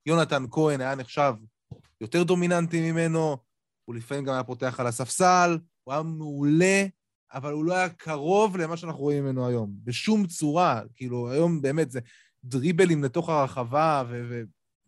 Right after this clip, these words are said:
כאילו, דומיננטיות באמת ש-, שאין, אה, זה.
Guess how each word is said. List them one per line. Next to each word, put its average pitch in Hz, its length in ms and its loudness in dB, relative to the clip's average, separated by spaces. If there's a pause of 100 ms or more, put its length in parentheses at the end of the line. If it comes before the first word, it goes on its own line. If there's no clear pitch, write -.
(200)
כאילו, 139 220 -6
דומיננטיות 139 600 -2
באמת 120 340 -8
ש-, - 140 -18
שאין, 123 440 -12
אה, 113 240 -14
זה. 107 120 -20